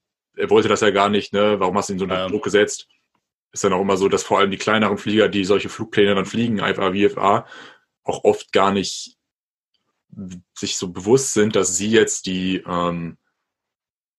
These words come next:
Speaker 1: die Entscheidungsmacht im Endeffekt haben, was sie machen wollen, weil im Endeffekt fliegen
Speaker 2: Mhm.
Speaker 1: sie ja den Flug, den, den Flieger und wenn sie jetzt I F A fliegen müssen, dann machen sie das auch.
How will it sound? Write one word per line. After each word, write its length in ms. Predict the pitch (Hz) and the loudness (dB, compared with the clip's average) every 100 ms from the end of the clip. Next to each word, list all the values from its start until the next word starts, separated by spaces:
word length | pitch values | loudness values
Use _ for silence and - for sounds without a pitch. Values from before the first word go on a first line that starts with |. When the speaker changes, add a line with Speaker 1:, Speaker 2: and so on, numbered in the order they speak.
| _ _ _ _ | _ _ _ _
Speaker 1:
die 180 | 95 101 | -2 0
Entscheidungsmacht 640 | 90 120 143 117 110 104 | 2 2 2 2 -2 -2
im 60 | 101 | -2
Endeffekt 340 | 98 92 92 | -2 -2 -2
haben, 200 | 101 101 | 0 0
was 120 | 98 - | 0 0
sie 80 | |
machen 300 | 98 120 95 | 0 0 0
wollen, 240 | 85 87 85 | 0 0 0
weil 180 | 85 87 | -2 -4
im 80 | |
Endeffekt 360 | 92 98 104 - | -4 -2 -2 -2
fliegen 180 | 117 101 | -2 -2
Speaker 2:
Mhm. 60 | |
Speaker 1:
sie 140 | 95 104 | 0 4
ja 60 | |
den 120 | 101 90 | 2 2
Flug, 240 | 127 123 - | -4 -4 -6
den, 120 | 98 | -10
den 260 | 95 95 90 | -8 -10 -4
Flieger 400 | 123 110 101 107 | 0 4 4 2
und 120 | 92 | 0
wenn 140 | 95 | -2
sie 80 | 90 | 2
jetzt 300 | 92 - - | 2 2 -4
I 80 | 95 | -2
F 100 | 95 | -2
A 80 | 98 | -4
fliegen 240 | - 95 | -6 -4
müssen, 220 | 98 101 | -4 -2
dann 180 | 98 92 - | -4 -4 -6
machen 220 | 101 120 | -4 0
sie 60 | 101 | 2
das 160 | 92 - | 2 2
auch. 320 | 92 117 | 2 2